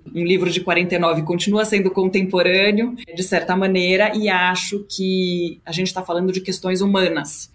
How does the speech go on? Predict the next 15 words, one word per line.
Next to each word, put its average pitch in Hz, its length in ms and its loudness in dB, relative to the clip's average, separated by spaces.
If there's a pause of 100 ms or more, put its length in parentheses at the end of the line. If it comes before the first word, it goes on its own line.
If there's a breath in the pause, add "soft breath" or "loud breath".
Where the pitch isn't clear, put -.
E 165 100 -2
essas 175 280 0
questões 175 1160 -2
independem, 202 760 2
na 160 100 0
verdade, 151 560 0
do 160 120 -10
tempo. 151 380 -2
As 151 120 -2
ferramentas 180 680 0
podem 165 260 -4
ser 160 200 -4
outras, 156 420 -2
os 156 140 -4
códigos, 160 760 0